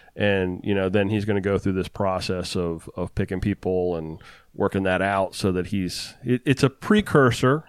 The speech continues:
I think what Matt is doing is he's testing the waters for a big X L version of Croatan. So it's that front end of that. I've put in my, uh, my name into the, to the pick for the, for the little long weekend excursion.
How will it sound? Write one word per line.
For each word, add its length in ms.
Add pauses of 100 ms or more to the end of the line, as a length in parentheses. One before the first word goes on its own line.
I 120
think 200
what 140
Matt 200
is 120
doing 240
is 80
he's 140
testing 460
the 60
waters 480
for 220
a 40
big 340
X 300
L 200
version 600 (440)
of 320
Croatan. 540 (280)
So 560 (400)
it's 180
that 180
front 260
end 120
of 60
that. 140
I've 200
put 180
in 120
my, 640 (220)
uh, 260
my 280
name 580
into 320
the, 460
to 100
the 100
pick 380
for 260
the, 300 (440)
for 140
the 380 (100)
little 340
long 340
weekend 380
excursion. 720